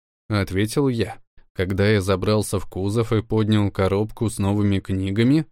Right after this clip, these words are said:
она сказала: «Кстати, я Карен». «Очень приятно, Карен»,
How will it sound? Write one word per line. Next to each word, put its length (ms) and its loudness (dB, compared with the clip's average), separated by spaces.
она 360 -2
сказала: 680 0
«Кстати, 680 0
я 320 2
Карен». 540 2
«Очень 520 0
приятно, 840 2
Карен», 840 -2